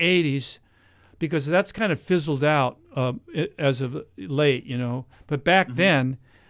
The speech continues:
Speaker 1: it was, uh, you know, really a hot, uh, you know, thing going. You could, uh, get gigs in lots of bars, lots of, uh, hotels, and you could, you could make a decent, uh,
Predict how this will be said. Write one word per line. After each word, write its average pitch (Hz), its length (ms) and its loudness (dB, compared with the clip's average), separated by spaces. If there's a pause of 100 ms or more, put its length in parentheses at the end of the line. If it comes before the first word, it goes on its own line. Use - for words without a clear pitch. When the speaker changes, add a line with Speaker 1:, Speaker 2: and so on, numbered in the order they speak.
Speaker 1:
it 175 140 2
was, 151 200 2
uh, 135 320 2
you 165 100 -2
know, 143 100 4
really 160 440 6
a 131 320 2
hot, 151 520 0
uh, 127 340 0 (840)
you 143 120 -2
know, 135 100 2
thing 143 540 0
going. 135 560 2
You 131 100 -4
could, 123 280 -6 (160)
uh, 127 140 0
get 147 260 -4
gigs 151 340 0
in 131 140 0
lots 135 240 -2
of 117 100 -8
bars, 135 420 0
lots 139 240 -2
of, 131 160 -8
uh, 135 120 0
hotels, 131 760 -4 (580)
and 135 160 -2
you 165 60 -2
could, 196 260 -2
you 185 100 2
could 185 120 -4
make 180 160 0
a 139 40 -4
decent, 156 540 -2
uh, 131 240 0